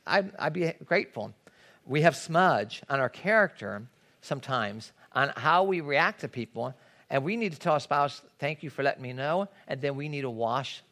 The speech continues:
that smudge off of our face. They're saying what everybody else wants to tell us, but nobody else is gonna tell us like your spouse will. So critics are doing you a favor.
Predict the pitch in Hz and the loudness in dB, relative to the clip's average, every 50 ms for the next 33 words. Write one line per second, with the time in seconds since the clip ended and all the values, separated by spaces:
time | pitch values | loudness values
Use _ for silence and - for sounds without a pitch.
0 | _ _ _ _ - - 135 143 - - - 123 117 110 110 - 110 107 - 123 | _ _ _ _ -4 -4 -2 -2 -4 -8 -6 -4 -4 -4 -2 -4 -6 -6 -6 -8
1 | 113 120 120 117 - - 220 - 69 - - - _ _ _ _ _ _ _ _ | -8 -8 -8 -8 -6 -6 -6 -6 -8 -12 -16 -20 _ _ _ _ _ _ _ _
2 | _ _ _ _ _ - 156 156 - - 196 190 175 165 170 175 165 170 165 165 | _ _ _ _ _ 0 0 2 4 4 4 4 6 6 6 6 6 6 4 4
3 | 170 165 - - 160 214 254 262 - - - 135 - 135 113 104 - - 156 - | 2 2 0 -2 -2 -2 -2 -2 -4 -10 -10 -8 -4 -2 0 0 0 -2 -6 -8
4 | - - - _ _ _ _ _ - - - 175 190 185 180 160 160 147 - 254 | -10 -18 -20 _ _ _ _ _ -6 -2 2 2 4 4 6 6 6 4 4 -2
5 | - - 139 120 - - 175 226 208 180 - - 101 - 110 107 - 98 95 92 | -6 -8 -8 -8 -4 -4 -2 -2 -2 -2 -4 -8 -10 -10 -12 -12 -8 -8 -8 -8
6 | - - 101 104 - - 113 98 _ _ _ _ _ _ _ _ _ _ _ _ | -8 -12 -14 -14 -16 -16 -18 -20 _ _ _ _ _ _ _ _ _ _ _ _
7 | _ _ _ _ _ _ _ _ _ _ _ _ _ _ - - 208 196 185 170 | _ _ _ _ _ _ _ _ _ _ _ _ _ _ 0 6 6 6 6 4
8 | 151 - _ _ _ _ _ _ _ _ - - - 277 277 247 - 214 180 156 | -2 -12 _ _ _ _ _ _ _ _ -2 4 6 6 6 6 4 2 -2 0
9 | 190 185 175 170 156 131 - - 139 127 120 107 92 - 180 | 0 -2 0 0 -2 -2 2 2 2 4 2 2 -2 -10 -12